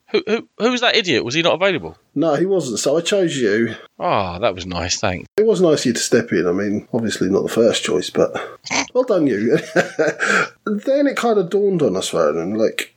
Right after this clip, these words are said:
Speaker 2: how do we get this bad boy started? Like, how does it happen? How does it just materialise? We, we started off with some very ropey equipment, didn't we?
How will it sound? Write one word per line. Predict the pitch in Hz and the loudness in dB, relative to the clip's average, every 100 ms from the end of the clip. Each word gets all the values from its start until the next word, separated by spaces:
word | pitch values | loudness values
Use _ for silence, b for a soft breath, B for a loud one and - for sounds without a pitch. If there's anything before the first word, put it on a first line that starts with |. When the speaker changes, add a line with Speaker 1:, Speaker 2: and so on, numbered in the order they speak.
| _ _ - | _ _ -4
Speaker 2:
how | 190 269 | -2 0
do | 214 262 226 | 0 2 2
we | 151 | 2
get | 101 - | 0 -4
this | - - | -6 -6
bad | _ 147 113 117 | _ 0 0 0
boy | - 90 | -2 -2
started? | - - 71 - - | 0 0 2 0 0
Like, | 85 - - B B B - | -2 -2 -8 B B B -2
how | 208 | 0
does | 208 190 | 0 0
it | - | 0
happen? | 185 190 139 | 0 0 0
How | 135 190 | 0 0
does | 170 170 | 2 2
it | |
just | 160 151 | 0 2
materialise? | 147 143 180 190 139 107 80 95 95 | 0 0 0 2 0 0 0 0 0
We, | 151 160 - | 0 0 0
we | 156 | 0
started | - 214 202 160 | 2 2 2 2
off | 185 180 | 0 2
with | 143 120 | 0 0
some | 143 123 127 | 0 0 -2
very | 139 175 175 175 170 175 139 | 0 2 4 4 2 2 0
ropey | 127 139 160 165 147 - 87 - | -2 0 2 2 0 -4 -4 -6
equipment, | - 120 - 95 - | -2 0 0 -2 -4
didn't | 104 92 | 0 2
we? | 87 | 0